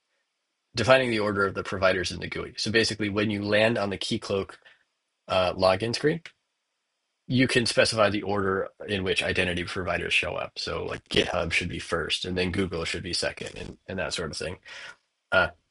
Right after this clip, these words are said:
and then display name. So let's say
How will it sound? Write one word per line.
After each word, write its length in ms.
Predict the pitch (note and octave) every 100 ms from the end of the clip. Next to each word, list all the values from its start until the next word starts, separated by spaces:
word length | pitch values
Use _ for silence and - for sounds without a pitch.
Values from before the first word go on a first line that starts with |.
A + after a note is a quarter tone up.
| _
and 120 | A2+ G#2+
then 280 | G2 G2 -
display 460 | G#2+ - A2+ G#2
name. 380 | F#2+ F#2 F#2 F#2 - _ _ _ _ _ _ _ _ _ _ _ _ _ _ -
So 200 | G2+ F#2+
let's 220 | F2+ -
say 400 | F#2+ F2+ E2+